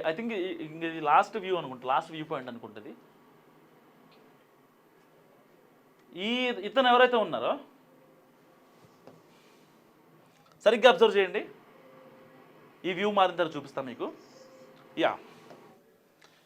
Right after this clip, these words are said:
వీళ్ళు ముగ్గురు వెళ్-, ఇక్కడ, ఇక్క-, ఇక్కడికి వచ్చే ఒక వ్యక్తి ఉన్నారు చూడండి, వాళ్ళని విజయారెడ్డి చాలా క్లోజ్గా అబ్జర్వ్ చేస్తూ ఉంటది. ఆ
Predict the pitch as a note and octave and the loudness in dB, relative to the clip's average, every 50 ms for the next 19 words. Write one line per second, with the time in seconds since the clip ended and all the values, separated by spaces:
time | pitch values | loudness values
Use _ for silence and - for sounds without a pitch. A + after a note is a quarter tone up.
0 | _ _ _ C3+ C#3+ G3+ B3+ C4+ C4 B3+ A#3 A#3 A#3 F#3 - - C#4+ C#4+ C#4 B3 | _ _ _ -4 0 2 2 4 4 4 4 2 2 2 0 2 2 2 6 8
1 | B3 A#3+ A#3+ - - - - - _ _ - F#3+ - - A3 A3 A3 G3+ E3+ E3+ | 8 8 8 4 -2 -8 -16 -20 _ _ -6 -6 -4 2 4 4 4 4 2 -2
2 | - F#3 F3 E3+ F3 F3+ F3 F#3 F3+ F3+ A3 G#3+ G3 E3 E3+ E3 E3 E3 E3+ A3 | -4 -2 -4 -2 -2 -2 -2 -2 0 2 4 4 4 4 2 0 0 2 2 2
3 | G3+ F#3 D#3+ D3+ D3+ C#3+ D3+ G#3 E4+ - - - - - - - _ - E3 G3 | 2 2 0 0 -2 0 0 -2 -2 -2 -8 -16 -20 -20 -20 -20 _ 8 12 12
4 | B3 C4+ C#4+ D4 C#4+ A3+ G#3 A3+ A#3 - - - - - F3+ F#3 E3+ D4 D#4 C#4+ | 12 12 12 6 4 2 2 0 -4 -8 -16 -20 -8 -6 -6 -2 4 6 6 6
5 | C#4 A3 A#3 B3+ - - - B3 C4 C4 - G#3+ A3 B3+ D4+ B3+ A#3 C#4 C4+ F#3 | 6 2 0 -6 -6 0 2 2 2 2 0 0 2 2 2 2 4 2 4 6
6 | G#3+ A#3 G#3+ G3+ F#3+ F3+ - G3+ G3 F#3 D3 B2 G#2+ G#2 - - - - - - | 6 4 6 4 2 2 2 0 0 0 -2 -6 -10 -12 -14 -18 -20 -20 -20 -20
7 | - - - D#3 | -8 4 8 12